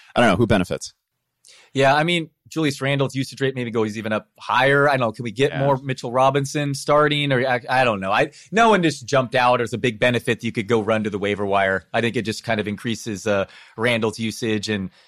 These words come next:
Speaker 2: and yeah, you said Barrett maybe. Barrett's possible as well. Uh, Elfrid Payton finally is getting his num-, his fantasy
Speaker 1: Yeah.
Speaker 2: uh, ownership up. I mean, it took forever. He had a nice triple-double, but man,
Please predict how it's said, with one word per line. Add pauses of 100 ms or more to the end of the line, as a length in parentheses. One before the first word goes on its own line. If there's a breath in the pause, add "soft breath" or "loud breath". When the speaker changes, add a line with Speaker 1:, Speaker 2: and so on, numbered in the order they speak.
Speaker 2:
and
yeah,
you
said
Barrett
maybe.
Barrett's
possible
as
well. (260 soft breath)
Uh,
Elfrid
Payton
finally
is
getting
his
num-,
his
fantasy
Speaker 1:
Yeah.
Speaker 2:
uh,
ownership (160)
up.
I
mean,
it
took
forever.
He
had
a
nice
triple-double,
but
man,